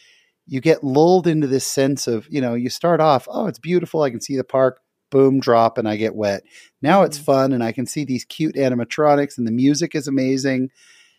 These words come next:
Speaker 1: And, uh, then all of a sudden you go into what we call the whoop-de-doo drop. I don't know if there's an official name for it, but it's kind of a
Speaker 2: <laughs> I like it.
Speaker 1: you know, you,
Speaker 2: <laughs>
Speaker 1: you kinda ride it down, go up again, and then back
Speaker 2: Mm-hmm.
Speaker 1: down.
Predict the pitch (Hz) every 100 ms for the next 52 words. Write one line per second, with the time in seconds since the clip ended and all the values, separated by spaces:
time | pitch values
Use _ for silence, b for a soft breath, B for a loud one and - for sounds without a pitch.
0 | _ - 123 117 117 110 110 107 - -
1 | 117 113 110 107 123 131 131 127 120 127
2 | 127 117 117 120 120 113 120 117 120 110
3 | 117 110 104 123 - 123 117 117 113 117
4 | 117 123 123 107 - 107 104 - 117 -
5 | 110 110 110 117 117 117 120 104 110 -
6 | - 127 113 202 190 - 208 220 403 -
7 | - - 139 139 117 - - - - 135
8 | 175 131 123 143 127 120 135 139 123 110
9 | 123 139 127 120 120 110 101 110 113 104
10 | 107 107 95 104 104 110